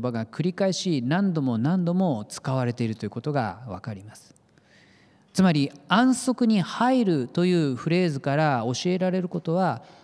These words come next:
この言葉が明らかに場所を指し示しているということであります。えー、実はこの安息という言葉の、えー、背後にあるのは、出エジプト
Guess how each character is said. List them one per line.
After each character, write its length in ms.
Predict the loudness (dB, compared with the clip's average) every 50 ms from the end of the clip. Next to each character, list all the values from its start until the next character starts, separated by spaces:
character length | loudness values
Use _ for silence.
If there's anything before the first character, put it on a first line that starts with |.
| _ _
こ 140 | 0 2 4
の 160 | 4 4 4
言 300 | 2 -2 -4 -2 0 0
葉 140 | 0 0 0
が 400 | 0 0 0 0 -2 -4 -8 -4 -2 -2 -2 0
明 80 | 0 0
ら 120 | 0 0
か 140 | 0 0 0
に 220 | 2 0 0 -2 -4 -6 -4
場 160 | -4 -2 -2
所 320 | -2 -2 0 0 2 2 2
を 80 | 0 0
指 160 | -2 -2 -2
し 160 | -2 -2 -2
示 380 | -2 -2 0 0 0 0 0 -2
し 40 | -2
て 120 | -2 -2
い 120 | 0 0 0
る 240 | -2 -4 -6 -10 -6
と 120 | -2 -2 0
い 100 | 0 -2
う 60 | -4
こ 120 | -6 -10
と 140 | -8 -8 -4
で 400 | -2 -2 -2 -2 -4 -10 -20 -20 _ _ _ _ _ _
あ 100 | -12 -12
り 80 | -12 -16
ま 120 | -18 -20
す。 220 | -20 -20 -20 _ _ _ _ _ _ _ _ _ _ _ _ _ -20 -20 -20 -20 -20 -20 -20 -20 -16 _ -4
え 80 | -2
ー、 40 | 0
実 260 | 0 0 0 2 4
は 480 | 4 6 6 4 4 2 -2 -6 -10 -14 -6 0
こ 120 | 2 4
の 280 | 4 4 4 2 0 0
安 220 | 2 2 2 2
息 240 | 2 0 -2 -4 -2
と 80 | 0 0
い 40 | 0
う 40 |
言 160 | 2 0 -4 -4 -2 0
葉 140 | 0 0
の、 340 | 2 2 2 2 0 -2 -4 -10 -20 -10 -6
え 180 | -4 -4 -4 -4 -8 -10
ー、 220 | -8 -8 -2 0
背 180 | 2 4 4 4
後 180 | 4 4 4
に 300 | 4 2 0 -2 -4 -8 -12 -18 -20 -20 _ _
あ 100 | -2 0
る 140 | 0 0 -2
の 120 | -4 -4
は、 360 | -2 -2 -2 -2 -2 -6 -10 -18 -20 -20 -20 -20 -20 _ _ _
出 600 | -4 0 0 0 -2 -2 0 2 2 2 2 0 -2 -2
エ 140 | 0 2 2
ジ 180 | 4 2 2 0
プ 140 | 0 -4
ト 280 | -2 0 0 0 0 -2